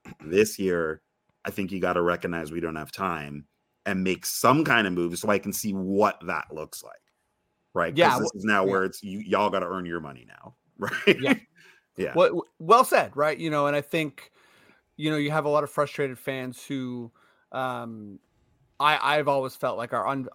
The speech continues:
Speaker 2: they, they, they have this, like, unfair, uh, contextualization of the situation, which is,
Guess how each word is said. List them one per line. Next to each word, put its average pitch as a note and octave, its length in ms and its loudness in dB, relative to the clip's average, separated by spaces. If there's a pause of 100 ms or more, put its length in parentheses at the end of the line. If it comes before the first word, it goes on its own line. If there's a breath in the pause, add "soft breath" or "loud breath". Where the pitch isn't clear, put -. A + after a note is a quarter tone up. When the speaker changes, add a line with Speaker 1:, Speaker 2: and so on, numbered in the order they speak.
Speaker 2:
they, C3+ 240 0
they, A#2 340 -8
they A#2+ 120 -12
have B2+ 180 -6
this, B2+ 160 -12
like, A2+ 240 -10
unfair, A2+ 920 -6 (200)
uh, A2+ 220 -6
contextualization A#2 1000 -10
of G#2+ 100 -14
the A2 160 -12
situation, A#2 640 -10
which A2+ 220 -10
is, G#2 320 -10